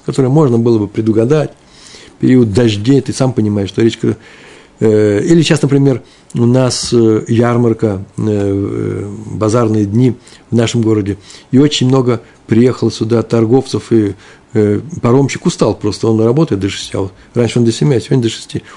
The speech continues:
Устал, он всех возил. И ты должен был это знать. Ты знал, что у нас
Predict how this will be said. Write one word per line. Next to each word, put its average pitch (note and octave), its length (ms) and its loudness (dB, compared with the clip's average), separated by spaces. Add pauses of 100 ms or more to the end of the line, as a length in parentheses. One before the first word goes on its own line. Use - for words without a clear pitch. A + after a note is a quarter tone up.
(120)
Устал, G#2+ 320 0
он G2+ 100 -2
всех - 300 -6
возил. F#2 280 -6 (500)
И C3 60 0
ты G3+ 120 0
должен D#3+ 200 4
был D#3+ 100 6
это C#3 180 0
знать. G#2 320 -2 (340)
Ты G#2+ 80 -6
знал, A#2+ 180 0
что D#3 140 -4
у G#2+ 60 -2
нас G2+ 100 -6